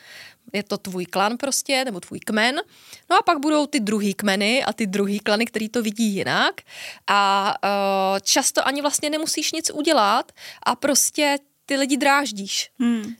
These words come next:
Speaker 1: Jo, nebo jsi jim nesympatická. Já jsem shodou okolností včera mi naskočil na sociálních sítí reels jedné české zpěvačky, která ta ani nepromluví a, eh,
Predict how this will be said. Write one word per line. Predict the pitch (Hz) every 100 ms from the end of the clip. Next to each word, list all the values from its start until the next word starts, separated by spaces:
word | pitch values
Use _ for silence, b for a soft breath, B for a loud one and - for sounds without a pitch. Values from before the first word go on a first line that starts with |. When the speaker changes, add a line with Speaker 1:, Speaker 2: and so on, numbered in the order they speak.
| -
Speaker 1:
Jo, | 294
nebo | 285
jsi | 277 269 311
jim |
nesympatická. | 285 - 302 254 233 226 - 196 180 - B B B B
Já | 247
jsem | 294
shodou | 269 285 262
okolností | 262 262 - 254
včera | - 277 254 233 233
mi | 240
naskočil | 240 220 254 - 254 226 214 208
na | 226
sociálních | 226 - 226 214
sítí | - 220 226 226
reels | 247 247 -
jedné | 233 220 226
české | - 214 -
zpěvačky, | - - 202 302 - - 277 277 B B B B
která | - 285 269 269 _ -
ta |
ani | 269 339 359
nepromluví | 254 262 247 240 220 220 240 330 B B B
a, | 208 214 214
eh, | -